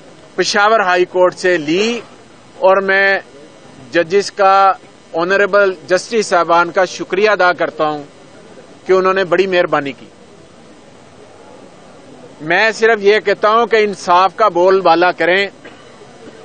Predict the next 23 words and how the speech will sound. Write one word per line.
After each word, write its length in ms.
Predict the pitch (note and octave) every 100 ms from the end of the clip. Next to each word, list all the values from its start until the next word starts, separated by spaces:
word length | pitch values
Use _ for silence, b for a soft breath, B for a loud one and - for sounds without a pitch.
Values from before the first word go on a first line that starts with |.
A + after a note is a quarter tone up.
| - -
किसी 280 | G#3 G3+ A3+
को 220 | A3+ A3
खुश 340 | G#3+ - B3 -
करने 420 | G#3+ F#3+ F#3+ G3
के 120 | G3
लिए 220 | F#3 F#3
किसी 280 | F#3 E3+ F3
को 160 | E3+ E3
ये 200 | D3 C#3+
ना 160 | C3+
करें। 220 | A#2+ - - - - - - - - - - - - - - - -
हम 200 | F3 A3
पुरअमन 500 | - G#3 G3+ G#3+ A3
शहरी 400 | - F#3 E3+ G3
हैं, 280 | G3 G3+ F#3+ - - - - - - - - - - -
ये 180 | F3+ G3+
अदारे 520 | F3+ D#3+ E3 F#3 G#3
हमारे 440 | F3+ E3 E3 G3+
हैं, 360 | F#3+ F#3+ F#3 F3 - - - - -
पूरी 340 | A#3+ C4 C#4 B3
जिंदगी 400 | G3 G#3 A3+ B3
हो 80 |
गई, 80 | G3+